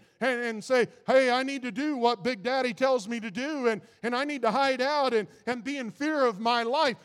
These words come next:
There is no Christian out here today that needs to be concerned about their life other than giving it to God and a total abandonment of all of who you are and be exactly what it is that God wants you to be, and that's it.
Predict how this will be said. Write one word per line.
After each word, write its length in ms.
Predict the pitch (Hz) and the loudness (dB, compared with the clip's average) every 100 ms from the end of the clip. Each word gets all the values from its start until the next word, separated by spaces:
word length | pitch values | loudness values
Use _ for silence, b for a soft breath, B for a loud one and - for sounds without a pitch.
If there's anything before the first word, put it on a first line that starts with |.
| B - | B 2
There 180 | 311 285 | 4 4
is 140 | 202 | 4
no 240 | 254 277 | 8 8
Christian 520 | 277 330 339 - 247 247 | 6 0 0 -2 -6 2
out 220 | 330 254 | 2 2
here 200 | 240 226 | -2 -6
today 440 | 208 196 311 233 B B 233 | 0 6 8 8 B B -2
that 120 | 240 | 0
needs 220 | 311 240 | 0 0
to 40 | 214 | -4
be 140 | 262 | -6
concerned 640 | - 226 - 330 359 311 | -6 -8 -2 0 0 -2
about 280 | 214 226 226 | 2 2 2
their 180 | 233 226 | 0 2
life 480 | 254 330 330 151 - _ _ _ _ _ _ _ _ _ _ _ _ _ - | 2 0 -4 -8 -20 _ _ _ _ _ _ _ _ _ _ _ _ _ -2
other 240 | 208 208 | 0 0
than 180 | 196 180 | -2 -6
giving 340 | 196 202 190 | -6 -4 -6
it 140 | 185 - | -8 -10
to 100 | 165 | -6
God 540 | 196 202 151 151 160 - _ _ _ _ | -4 -2 -4 -4 -8 -16 _ _ _ _
and 140 | 185 185 | -8 -8
a 80 | 156 | -10
total 580 | - 226 240 247 247 | -2 2 4 2 2
abandonment 840 | 214 151 220 214 175 151 151 165 190 b b - | 0 0 -4 -4 -8 -8 -10 -10 -12 b b -4
of 160 | 175 | 0
all 400 | 220 339 370 359 | 6 8 8 6
of 80 | 294 | 4
who 220 | 247 294 | 4 0
you 320 | 285 247 254 240 | -2 -6 -2 0
are 420 | 214 190 196 202 B B | 2 2 2 -2 B B
and 120 | 185 | -6
be 160 | 190 233 | -4 -6
exactly 600 | 202 151 226 233 233 220 | -6 -6 -4 -4 -8 -2
what 160 | 208 | -2
it 100 | 202 | -2
is 180 | 185 160 | -4 -6
that 100 | 156 | -8
God 200 | 151 160 | -8 -8
wants 240 | 151 147 127 | -8 -14 -14
you 60 | |
to 80 | 139 | -16
be, 140 | 131 135 | -14 -14
and 100 | 127 | -16
that's 220 | 123 139 | -18 -20
it. 180 | 131 | -20